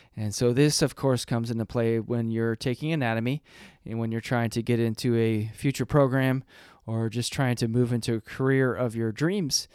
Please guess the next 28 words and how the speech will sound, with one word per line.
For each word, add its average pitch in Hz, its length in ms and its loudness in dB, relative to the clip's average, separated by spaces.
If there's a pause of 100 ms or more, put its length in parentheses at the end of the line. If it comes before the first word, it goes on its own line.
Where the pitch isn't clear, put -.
(460)
But 131 340 2
anatomy 160 460 2
is 190 80 -2
part 202 200 2
of 135 60 4
that, 110 180 0
right? 123 360 2
And 131 160 -2
so 123 420 4
it 135 140 -4
comes 160 300 0
down 139 260 2
to 147 180 0
belief 170 320 -2
sometimes. 101 640 -4
And 127 120 -2
I'm 160 200 2
right 156 180 4
there 165 140 2
with 147 240 2
you. 143 160 0 (480)
I'm 131 240 -2 (140)
trying 139 240 0
to 123 80 -2
tackle 135 360 -2
different 127 320 -2
goals 120 280 -2
myself. 117 560 -2